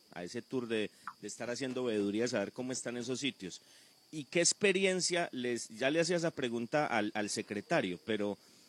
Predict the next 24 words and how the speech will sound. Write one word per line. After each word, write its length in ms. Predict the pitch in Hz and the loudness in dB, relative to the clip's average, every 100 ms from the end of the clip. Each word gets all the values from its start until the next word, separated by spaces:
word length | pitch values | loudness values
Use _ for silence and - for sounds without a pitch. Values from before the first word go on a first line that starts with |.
| - - | -20 0
pero 180 | 117 | 0
qué 140 | - 143 | 2 4
le 120 | 165 | 2
trasladan 560 | - 143 123 123 143 139 | 4 2 4 4 4 2
los 100 | 120 | 6
líderes 280 | 120 143 | 6 6
de 80 | 127 | 6
la 100 | 110 | 6
barra 260 | 104 110 127 | 6 6 4
de 80 | 117 | 4
Nacional, 420 | 107 104 95 110 | 2 0 -2 -4
que 120 | 110 | -2
creo 160 | 107 117 | -2 0
que 80 | |
ustedes 260 | 123 107 107 | 0 0 0
tienen 220 | 117 113 | 0 0
buena 200 | 117 117 | 2 0
relación 380 | 98 92 85 101 | 0 -2 -2 -4
con 220 | - 117 | 0 2
ellos, 240 | 101 90 110 - - - _ | 4 2 0 -4 -14 -20 _
de 140 | 104 | -2
lo 120 | 113 110 | 0 0
que 140 | 123 | -2
pasó? 540 | - 113 - 170 113 | -4 0 4 6 4